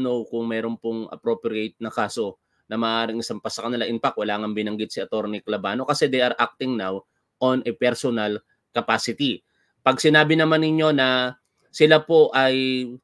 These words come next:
tumatanggap ng pensyon sa ating gobyerno, hindi pa rin po yun basihan dahil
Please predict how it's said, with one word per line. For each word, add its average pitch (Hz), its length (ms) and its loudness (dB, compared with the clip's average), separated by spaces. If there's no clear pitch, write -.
tumatanggap 156 560 2
ng 156 160 -2
pensyon 139 560 0
sa - 240 -4
ating 139 320 -4
gobyerno, 151 640 2
hindi 151 160 0
pa 160 160 0
rin 156 160 2
po 151 160 0
yun 139 160 0
basihan 120 560 -2
dahil 131 640 0